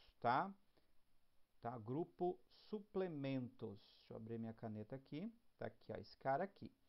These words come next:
Grupo suplemen-, suplementos, depois mídia, depois links, tá? Então, vamos falar desses três aqui. Muito bem, tá? É, suplemento e, e, e, e mi-, e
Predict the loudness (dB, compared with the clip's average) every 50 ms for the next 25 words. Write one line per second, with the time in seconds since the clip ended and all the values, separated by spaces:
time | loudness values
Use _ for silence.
0 | _ -20 -20 _ -20 -20 _ -4 -4 -4 -4 -6 -12 -14 -4 6 6 8 8 8
1 | 2 0 0 -2 -6 -6 -6 0 2 2 2 4 2 0 2 0 -2 0 2 0
2 | 0 2 0 0 0 0 0 2 2 2 4 4 0 0 -2 0 4 8 8 8
3 | 6 6 -2 -10 -6 -2 0 2 2 2 0 0 -2 0 0 0 0 -2 -6 -14
4 | -16 -8 4 6 6 8 8 4 0 -4 _ _ -20 -20 _ _ 0 2 2 2
5 | 2 2 4 4 4 4 2 -2 -4 -10 -10 -2 2 4 6 6 6 4 2 0
6 | 0 0 2 4 4 2 2 0 -8 -20 -20 -20 _ -20 -20 -20 -20 -20 -20 -20
7 | _ _ -20 -20 -20 -20 -20 -20 -20 -20 -20 -20 -20 _ _ _ _ -4 -2 -2
8 | -2 4 2 4 6 8 6 6 6 2 0 -6 -16 -20 -20 -16 0 6 8 8
9 | 8 8 6 2 -6 -18 -20 -20 -20 -20 -20 _ 2 4 6 6 8 6 4 2
10 | 0 -4 -2 0 2 2 4 4 4 2 2 2 2 2 2 0 0 0 0 0
11 | 0 -2 -2 -4 -2 -2 0 0 0 0 0 -2 -2 -4 -4 -4 -4 -2 -2 -2
12 | -2 -2 -2 -2 -2 -4 -4 -4 -4 -4 -4 -8